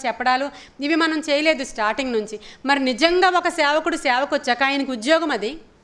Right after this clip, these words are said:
ఆయన యాజకుడు, ఆయన ఉద్యోగ ధర్మం నిర్వర్తిస్తున్నప్పుడు యాజకుడు ఘనంగా ఉండాలని దేవుడు కోరుకున్నాడా? పెద్ద బంగారపు మందిరాన్ని కట్టించేసి పాస్టర్ గారు ఒకే చొక్కాతో every week రావాలా? మరి మీరు ఎవ్వరు ఇవ్వకపోతే పాస్టర్ గారు ఎలా కొనుక్కుంటారు?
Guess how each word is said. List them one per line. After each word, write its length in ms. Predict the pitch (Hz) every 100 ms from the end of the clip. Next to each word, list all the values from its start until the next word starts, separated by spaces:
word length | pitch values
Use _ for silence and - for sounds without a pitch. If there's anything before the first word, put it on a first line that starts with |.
| _ _ -
ఆయన 160 | 226 220
యాజకుడు, 800 | 202 220 277 339 247 196 277 - - - 240
ఆయన 180 | 247
ఉద్యోగ 360 | 254 240 311 330
ధర్మం 360 | 330 320 330 311
నిర్వర్తిస్తున్నప్పుడు 920 | 285 294 294 302 302 285 277 247 240 - -
యాజకుడు 520 | 220 220 262 294 330 330
ఘనంగా 520 | 208 220 262 302 320
ఉండాలని 380 | 311 311 320 320
దేవుడు 300 | 285 294 311
కోరుకున్నాడా? 760 | 302 294 311 302 311 349 440 - - - _
పెద్ద 300 | 220 220 214
బంగారపు 600 | 202 208 214 240 269 285
మందిరాన్ని 500 | 302 240 247 277 302
కట్టించేసి 760 | 294 226 240 233 226 214 285 370 - - -
పాస్టర్ 440 | 233 262 - 320
గారు 160 | 311 302
ఒకే 380 | 247 294 302 311 311
చొక్కాతో 400 | 311 294 294 302
every 260 | 254 262
week 200 | 269 262
రావాలా? 360 | 220 190 190 277 - _ _ _ _ _ -
మరి 120 | 233
మీరు 140 | 254 240
ఎవ్వరు 240 | 233 302
ఇవ్వకపోతే 420 | 339 320 311 330
పాస్టర్ 320 | 330 254 254 294
గారు 120 | 285
ఎలా 140 | 247
కొనుక్కుంటారు? 800 | 254 269 262 269 269 359 -